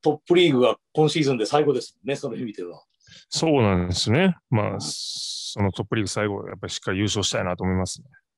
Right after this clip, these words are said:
Speaker 1: うん、確かに。さあ、では、その、この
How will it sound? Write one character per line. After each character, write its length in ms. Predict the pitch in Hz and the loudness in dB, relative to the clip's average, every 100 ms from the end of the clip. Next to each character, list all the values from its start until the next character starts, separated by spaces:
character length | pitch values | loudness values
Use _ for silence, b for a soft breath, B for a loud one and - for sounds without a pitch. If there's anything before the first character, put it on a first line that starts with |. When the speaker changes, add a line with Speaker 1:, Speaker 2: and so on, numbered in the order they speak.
| _ _ 101 | _ _ -4
Speaker 1:
う 60 | |
ん、 500 | 107 104 - - - _ _ | -2 -2 -4 -8 -14 _ _
確 240 | - - - | -10 -8 -4
か 100 | 101 | -6
に。 140 | 82 _ B B B | -6 _ B B B
さ 200 | - 143 104 | -2 -2 2
あ、 20 | |
で 80 | 139 | 2
は、 140 | 127 | 2
そ 160 | - 175 | 2 2
の、 240 | 175 175 - _ _ _ _ | 4 2 -4 _ _ _ _
こ 100 | - | -4
の 200 | 151 160 | -2 -2